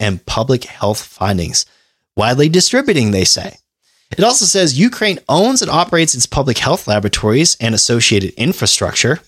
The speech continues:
And man, I'm sure they have a great fucking infrastructure over there right now.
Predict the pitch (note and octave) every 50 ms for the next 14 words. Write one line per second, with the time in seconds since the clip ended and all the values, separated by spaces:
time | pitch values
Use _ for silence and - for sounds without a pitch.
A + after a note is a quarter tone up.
0 | _ _ _ - F#2 F#2 A2+ B2 A2 A2 A#2+ - - C#3 B2 A#2+ G#2+ A#2+ A#2+ A2+
1 | G#2+ F2+ - - - - G#2+ B2 D3+ - - - - D#3+ - - G#2+ G#2+ D#3 F3
2 | - C3 - - A2 F#2 - - G#2 F#2 F2+ F2+ F#2 F2 E2+ D2 C2+ - - -
3 | F#2 F#2+ G2+ C3